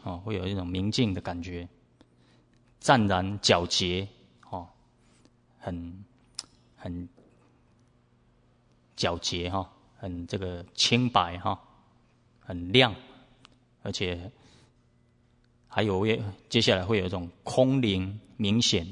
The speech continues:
安乐，哦，你说空明净啊哈，这些感受，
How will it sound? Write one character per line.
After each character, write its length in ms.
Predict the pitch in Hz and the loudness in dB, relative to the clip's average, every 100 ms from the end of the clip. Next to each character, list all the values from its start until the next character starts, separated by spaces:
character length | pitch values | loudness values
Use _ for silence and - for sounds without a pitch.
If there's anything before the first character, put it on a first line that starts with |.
| - | -6
安 280 | - 110 113 | 0 2 4
乐， 180 | 120 98 - - | 2 0 -12 -14
哦， 140 | 95 - _ _ _ _ - | -14 -14 _ _ _ _ -20
你 80 | 110 | -14
说 120 | 110 104 | -12 -8
空 440 | - 117 120 123 | -2 0 0 -2
明 500 | 117 101 98 107 110 | 0 0 0 -4 -2
净 340 | - 143 104 95 | 2 2 2 -2
啊 100 | 92 | -4
哈， 240 | 104 - - | -4 -6 -16
这 100 | - | -10
些 140 | 117 113 | -6 -2
感 260 | - 87 | -2 -2
受， 260 | 87 110 | -2 -4